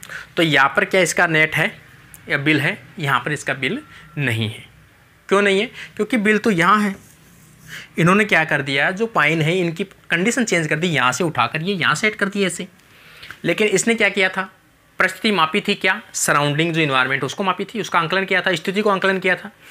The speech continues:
जबकि स्थिति तो change हो गई। तो ये अपने घर को यहाँ पर नहीं पहचान पाती है। तो ये जो व्यवहार है कि किसी भी स्थिति को आंकलन करते हुए अपने घर को पहचान,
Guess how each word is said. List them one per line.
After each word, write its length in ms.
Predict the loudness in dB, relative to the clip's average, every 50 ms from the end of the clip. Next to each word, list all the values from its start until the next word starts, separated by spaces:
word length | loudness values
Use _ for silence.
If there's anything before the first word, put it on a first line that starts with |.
| -18 -18 -18 -16 -12 -4
जबकि 260 | -2 -2 0 0 0
स्थिति 240 | -2 0 -2 -2 -2
तो 100 | -4 -2
change 240 | -2 0 0 0 2
हो 80 | 0 0
गई। 120 | -2 -4 -8 -12 -20 -20 _ _ _ _ _ _ _ _ _ _ _ _ _ _ _ _ _ _ _ _ _ _ _ _ -2
तो 60 | -2
ये 200 | 0 2 2 2
अपने 340 | 2 2 0 0 -2 -2 -2
घर 200 | 0 0 0 0
को 120 | 0 0
यहाँ 180 | 0 2 0 0
पर 200 | 0 -2 -2 -4 -6 _ _ -6
नहीं 260 | -2 -2 0 0 0
पहचान 360 | 0 -2 -2 0 0 -2 -2
पाती 300 | -4 -8 -10 -12 -12 -16
है। 160 | -18 -18 -20 -20 -20 _ _ _ _ _ _ _ _ _ _ -20 -20 -20 -20 -16 _ -4
तो 60 | -2
ये 160 | 0 2 2
जो 320 | 2 2 2 2 0 -2 -6 -18 _ _ _ _ _ _ -6
व्यवहार 460 | 0 2 2 4 4 4 2 2 4
है 200 | 2 2 0 0
कि 140 | -2 -4 -4
किसी 260 | -2 -2 0 2 2
भी 180 | 2 0 0 -2 -4 -4
स्थिति 340 | -4 -2 -2 -2 0 0 0
को 120 | 0 0 2
आंकलन 380 | 4 4 4 4 4 2 2 2
करते 340 | 2 0 0 2 2 2 2
हुए 260 | 4 2 2 2 2
अपने 280 | 0 0 0 0 -2 0
घर 180 | 0 -2 -4
को 140 | -4 -4 -6 -8 -8 -12 _ _ -10
पहचान, 340 | -10 -8 -6 -6 -6 -6